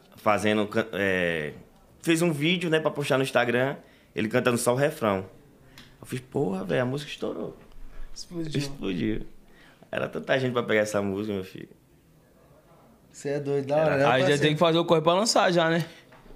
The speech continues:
Speaker 1: Não, no dia se-, foi, no dia seguinte já tinha, já tinha arqui-, arqui-, arquitetado todo o roteiro e a gravação. Já tinha gra-, gravei a voz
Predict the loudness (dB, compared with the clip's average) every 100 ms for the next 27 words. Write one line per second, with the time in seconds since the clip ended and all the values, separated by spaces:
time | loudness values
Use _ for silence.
0 | -4 2 4 4 2 2 0 0 -4 -10
1 | -4 0 2 2 0 -2 -2 0 0 0
2 | -2 0 -2 -2 0 -2 0 -2 0 -4
3 | -2 -4 -4 -4 -2 0 0 0 -4 -2
4 | -4 -2 -2 -4 -2 -2 2 2 2 -2
5 | -10 -20 -20 -20 _ -6 0 2 2 2
6 | 0 0 -2 -4 -6 -10 -16 _ _ _
7 | _ _ _ _ _ _ _ -8 -8 -8
8 | -20 -18 0 4 4 4 2 2 0 0
9 | 0 0 2 2 2 0 -6 -6 2 2
10 | 4 2 2 2 2 0 -4